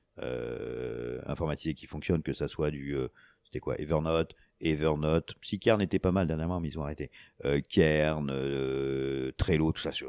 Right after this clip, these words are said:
je rentre pas du tout là-dedans. À la limite, je gribouille trois trucs sur un carnet.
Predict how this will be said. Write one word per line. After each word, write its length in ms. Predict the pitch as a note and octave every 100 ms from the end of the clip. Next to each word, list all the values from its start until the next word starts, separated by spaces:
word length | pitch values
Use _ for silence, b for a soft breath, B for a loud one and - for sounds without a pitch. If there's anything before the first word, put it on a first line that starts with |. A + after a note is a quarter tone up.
| C2
je 100 | -
rentre 200 | - - _
pas 320 | C3 B2+ A#2+
du 180 | G#2+ D#2+
tout 140 | - D2+
là-dedans. 400 | C#2+ C#2+ F#2 - B B B -
À 60 |
la 60 | -
limite, 160 | E2+
je 120 | E2 C#2
gribouille 400 | C2+ D#2+ E2+ F2
trois 220 | - C#2+
trucs 220 | G2 G2
sur 160 | - -
un 80 |
carnet. 320 | - C#2 E2+